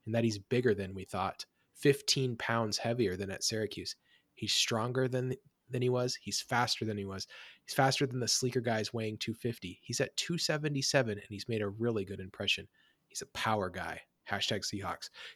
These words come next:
Carroll backs up what I've been saying since the first days. Rookie fifth round pick Alton Robinson has been eye-opening at rush end, positioning himself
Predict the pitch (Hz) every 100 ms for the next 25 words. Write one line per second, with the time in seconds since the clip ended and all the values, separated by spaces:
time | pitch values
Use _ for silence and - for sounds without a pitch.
0 | - 147 139 123 123 - 123 - 117 110
1 | 110 117 110 - 107 113 - 104 - 117
2 | 104 - - - - 123 127 - 127 127
3 | 120 - 117 - 117 107 113 110 113 107
4 | 107 107 - 107 101 _ - 113 113 98
5 | 95 98 92 95 - 104 92 92 90 -
6 | - - - 120 131 - 135 127 127 123
7 | 120